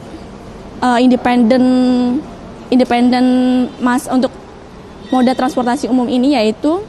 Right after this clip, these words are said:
meskipun sudah memiliki daya listrik sendiri, namun nampaknya tidak dapat memfungsikan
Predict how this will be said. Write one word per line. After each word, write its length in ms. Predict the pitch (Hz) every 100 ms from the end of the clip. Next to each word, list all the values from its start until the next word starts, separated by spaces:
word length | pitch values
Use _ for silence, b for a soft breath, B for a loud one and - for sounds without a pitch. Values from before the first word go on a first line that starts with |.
| - - - - - - -
meskipun 320 | 240 262 247
sudah 240 | 285 247 262
memiliki 400 | 262 247 240 233
daya 400 | 233 226 247 254
listrik 320 | 262 233 233
sendiri, 540 | 254 240 254 214 269
namun 260 | 269 240 262
nampaknya 400 | 240 220 220 262
tidak 320 | 254 208 208
dapat 380 | 214 196 - 269 - B B B
memfungsikan 1500 | 247 240 240 240 240 240 247 233 - 302 349 294 247 247